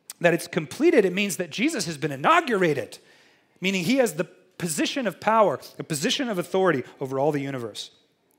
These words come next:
When you picture Jesus, I want you to picture him seated at the right hand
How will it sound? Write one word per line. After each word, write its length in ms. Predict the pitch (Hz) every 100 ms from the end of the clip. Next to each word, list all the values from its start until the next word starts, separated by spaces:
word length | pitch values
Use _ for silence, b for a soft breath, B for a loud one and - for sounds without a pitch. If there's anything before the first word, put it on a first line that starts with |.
| _ _ _ - B
When 140 | B 180
you 100 | 214
picture 340 | - - 180
Jesus, 380 | 165 220 151 131
I 40 | 160
want 160 | 233
you 40 | 214
to 60 |
picture 440 | 170 220 220 - 120
him 400 | 113 117 123 180 b b b b
seated 600 | - - - 214 110 92 - _ _ _ _ _ _ _
at 80 | 135
the 60 | 123
right 260 | 139 147
hand 360 | 123 120 113 110